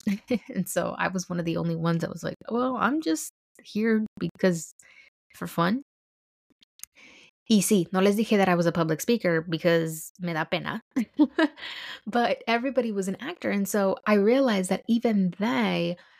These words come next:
even they who have probably done a ton of improv classes were embracing those mistakes. They were making those random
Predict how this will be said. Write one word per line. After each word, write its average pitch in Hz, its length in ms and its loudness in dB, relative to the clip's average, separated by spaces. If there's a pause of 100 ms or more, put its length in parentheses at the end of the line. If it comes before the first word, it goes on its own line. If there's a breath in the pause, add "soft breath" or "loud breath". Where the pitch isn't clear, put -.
(320 soft breath)
even 294 340 4
they 190 360 -2
who 190 180 0
have 185 180 -4
probably 262 400 -4
done 180 200 0
a 170 40 0
ton 220 300 -4
of 190 100 0
improv 175 480 -2
classes - 580 -8 (340 loud breath)
were 202 160 4
embracing 190 600 4
those 165 200 0
mistakes. - 600 -6 (220 loud breath)
They 202 100 6
were 190 120 4
making 202 380 2
those 170 220 0
random 175 800 0